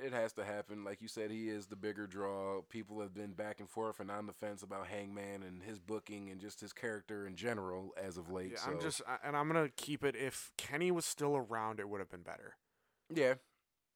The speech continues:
Speaker 1: Like, it's fucked up. Like, we talked a lot of shit about Kenny. I mean, rightfully so.
Speaker 2: Hindsight.
Speaker 1: Rightfully
Speaker 2: Hindsight,
Speaker 1: so.
Speaker 2: though. Like, who would have thought, like, who would have predicted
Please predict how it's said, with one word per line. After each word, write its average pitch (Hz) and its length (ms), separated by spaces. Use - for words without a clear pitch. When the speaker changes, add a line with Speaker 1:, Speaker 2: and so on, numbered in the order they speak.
Speaker 1:
Like, 123 220
it's 123 160
fucked 147 260
up. 147 140
Like, 117 120
we 127 100
talked 131 280
a 131 40
lot 123 180
of 110 80
shit 131 160
about 104 240
Kenny. 104 360
I 101 60
mean, 104 200
rightfully 147 400
so. 139 160
Speaker 2:
Hindsight. 104 180
Speaker 1:
Rightfully 151 300
Speaker 2:
Hindsight, 117 160
Speaker 1:
so. 104 100
Speaker 2:
though. - 40
Like, 113 320
who 170 100
would 190 240
have 170 100
thought, 139 280
like, 131 400
who 135 200
would 160 120
have 151 200
predicted 120 640